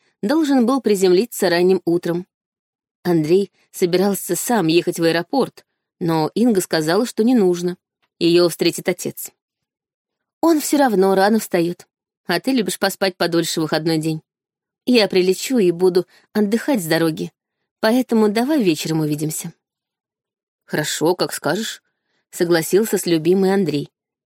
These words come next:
которому на самом деле было совсем нетрудно встать пораньше, чтобы встретить Ингу.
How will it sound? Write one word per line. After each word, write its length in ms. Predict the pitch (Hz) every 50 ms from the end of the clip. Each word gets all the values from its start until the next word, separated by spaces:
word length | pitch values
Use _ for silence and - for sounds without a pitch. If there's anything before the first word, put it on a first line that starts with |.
| _ _ _
которому 460 | - 180 - - 285 285 269 247 214
на 100 | 202 202
самом 400 | 202 - 311 302 269 226 196 185
деле 280 | 196 262 269 233 208 185
было 360 | 180 202 240 233 214 202 - _ _ _
совсем 400 | - - 214 - - 311 285 247
нетрудно 460 | 208 180 - 254 285 254 185 170 160
встать 300 | 151 - - 202 185 -
пораньше, 580 | - 165 156 160 170 202 220 185 - - 160 - _ _ _ _
чтобы 280 | - - - 196 180 185
встретить 420 | 175 - 185 180 175 - - - -
Ингу. 380 | 175 156 156 151 151 151 147